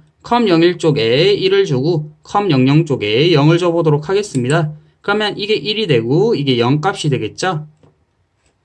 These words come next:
그러면 이 값을 바꿔가지고, 어, 이거 아니네요.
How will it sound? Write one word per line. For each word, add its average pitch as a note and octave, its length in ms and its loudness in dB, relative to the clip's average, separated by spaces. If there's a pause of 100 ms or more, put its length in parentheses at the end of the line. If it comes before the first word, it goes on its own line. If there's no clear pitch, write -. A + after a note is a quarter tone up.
(420)
그러면 B2 580 -2
이 - 180 -12
값을 E3+ 680 -2
바꿔가지고, D3 840 -2 (580)
어, A#2 80 -2
이거 B2+ 160 -2
아니네요. A#2 580 -4